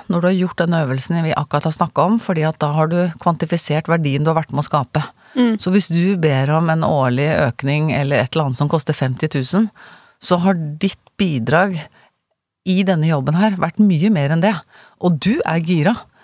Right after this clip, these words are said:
Speaker 1: Du har energi og vil være med å bidra enda mer.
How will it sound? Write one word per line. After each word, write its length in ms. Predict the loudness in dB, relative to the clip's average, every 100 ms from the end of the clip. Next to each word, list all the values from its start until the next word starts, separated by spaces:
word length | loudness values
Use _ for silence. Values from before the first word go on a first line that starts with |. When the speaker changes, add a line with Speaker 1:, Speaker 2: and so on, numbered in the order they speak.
| -20 _ -4
Speaker 1:
Du 360 | 0 2 2
har 460 | 0 2 2 2 2 -2 -6 0
energi 560 | 0 2 -2 -2 -4 -6
og 200 | _ -2
vil 140 | -2 0
være 100 | 0
med 140 | 0
å 20 |
bidra 320 | 0 0 0 0
enda 300 | 0 0 2
mer. 240 | 2